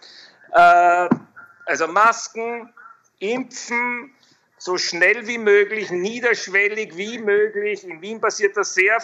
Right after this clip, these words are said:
viel. Ich würde mir wünschen, dass das im ganzen Bundesgebiet auch so läuft, ist es aber nicht. Ähm, zwei G plus und, und die Leute zur Vernunft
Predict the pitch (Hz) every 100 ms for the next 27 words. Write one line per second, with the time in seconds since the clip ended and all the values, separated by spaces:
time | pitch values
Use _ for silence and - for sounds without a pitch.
0 | - _ 220 220 240 226 208 - 170 185
1 | 190 190 185 208 208 196 185 185 185 180
2 | 170 - 170 185 202 214 196 - 214 208
3 | 220 208 151 202 214 214 190 180 190 -
4 | - 202 202 - 190 190 185 185 190 -
5 | - - - - - _ - 185 185 185
6 | 185 185 180 180 175 180 180 160 160 165
7 | _ _ 165 _ _ _ _ - 190 196
8 | 196 202 196 214 233 254 - - - _
9 | _ _ _ _ _ _ _ - 214 226
10 | 220 - - 214 202 - 240 196 165 202
11 | - 254 - 254 233 262 247 226 277 294
12 | -